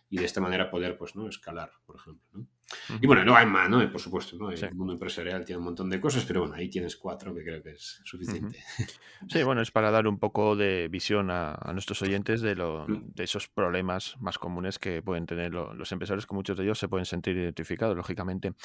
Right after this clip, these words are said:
Speaker 2: Hablabas también de que manejar una empresa es como dirigir un avión, ¿no? Y, y
Speaker 1: Sí.
Speaker 2: hablabas precisamente de que tienes tantas tareas por hacer y hay claro, al final te termina afectando en todos los aspectos de la vida, ¿no? De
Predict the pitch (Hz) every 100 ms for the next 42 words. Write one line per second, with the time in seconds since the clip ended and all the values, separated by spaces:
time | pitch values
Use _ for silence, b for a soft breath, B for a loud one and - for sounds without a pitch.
0 | B B 113 127 170 175 160 175 170 151
1 | - 117 110 107 107 107 127 135 135 143
2 | 151 - 139 127 110 101 104 110 123 113
3 | 101 135 87 101 143 120 104 - - 123
4 | 117 123 123 - 120 110 101 131 104 120
5 | - 117 135 139 127 127 123 120 - 110
6 | - 117 - b b b _ - 113 110
7 | 123 123 - _ - - - 113 95 104
8 | 110 120 127 123 123 127 120 131 127 147
9 | - - 110 107 143 135 113 - 113 -
10 | 107 98 107 156 98 117 151 110 101 95